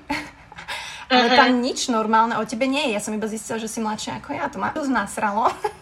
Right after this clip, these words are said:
Speaker 1: <laughs>
Speaker 2: Hej, mňa to práve, že potešilo, vidíš, to by som ani nebola po-, ale dobre, super.
Speaker 1: Áno, si
Speaker 2: To
Speaker 1: ma-
Speaker 2: sa teším,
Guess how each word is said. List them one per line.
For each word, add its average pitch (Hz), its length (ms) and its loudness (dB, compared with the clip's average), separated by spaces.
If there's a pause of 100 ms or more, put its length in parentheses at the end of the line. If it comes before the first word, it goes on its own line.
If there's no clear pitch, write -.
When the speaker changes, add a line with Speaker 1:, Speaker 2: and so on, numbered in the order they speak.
Speaker 1:
<laughs> - 280 -20
Speaker 2:
Hej, 294 720 0 (180)
mňa 254 240 2
to 302 140 -4
práve, 294 240 2
že 320 160 -8
potešilo, 311 480 0
vidíš, - 320 -6
to 262 80 0
by 254 80 -4
som 254 160 -2
ani 233 240 -8
nebola 277 320 2
po-, - 100 -2
ale 285 300 0
dobre, 302 320 2
super. 202 720 -4
Speaker 1:
Áno, 190 160 -18
si 226 160 -12
Speaker 2:
To 247 80 0
Speaker 1:
ma- 240 80 -4
Speaker 2:
sa 269 80 6
teším, 269 640 -4